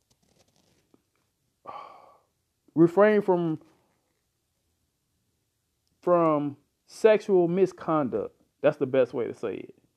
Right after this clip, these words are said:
Sexual misconduct. Refrain from sexual misconduct. And basically, sexual misconduct is non-consensual sex, or it's sex with someone who is not of an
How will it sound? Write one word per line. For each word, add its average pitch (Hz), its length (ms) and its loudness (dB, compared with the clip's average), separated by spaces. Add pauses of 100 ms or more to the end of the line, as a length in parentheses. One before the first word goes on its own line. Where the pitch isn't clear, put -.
(140)
Sexual 170 540 2
misconduct. 117 800 -6 (260)
Refrain 156 380 2
from 143 140 -6
sexual 143 380 0
misconduct. 131 680 -4
And 127 140 -6
basically, 151 460 0
sexual 190 540 -4
misconduct 160 920 -4
is 135 240 -4
non-consensual 143 960 -4
sex, - 440 -2 (840)
or 127 400 0 (540)
it's 139 180 -2
sex - 600 -4 (640)
with 151 220 -6
someone 165 800 -4 (260)
who 156 160 0
is 143 120 -2
not 151 280 -2
of 139 140 -6
an 120 100 -4